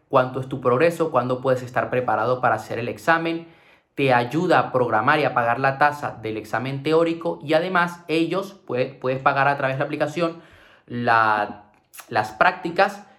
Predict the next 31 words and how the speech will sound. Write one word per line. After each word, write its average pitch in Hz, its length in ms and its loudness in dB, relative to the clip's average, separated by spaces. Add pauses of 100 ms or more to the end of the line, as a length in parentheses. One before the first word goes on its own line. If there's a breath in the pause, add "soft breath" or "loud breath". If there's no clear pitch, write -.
que 139 120 -2
las 117 180 2
haces 131 280 -2
con 151 200 -2
ellos 175 440 0
y 123 100 -6
también 120 300 -2
haces 127 260 -4
con 135 220 -6
ellos 160 340 -2 (460 loud breath)
la, 104 480 2 (220)
el 117 200 -6
examen 127 480 -2
práctico. 156 640 0 (160)
Entonces, 147 540 -4
todo 175 220 4
el 185 60 -4
proceso 175 440 -2
de 175 60 2
estudio 165 340 0
lo 131 60 2
haces 165 200 -4
online, 190 380 0
pero 131 140 0
ya 127 120 0
el 135 60 2
de 156 80 -2
examen 185 520 -2 (180 loud breath)
lo 120 160 2
haces 131 300 -2
presencial. 110 920 -4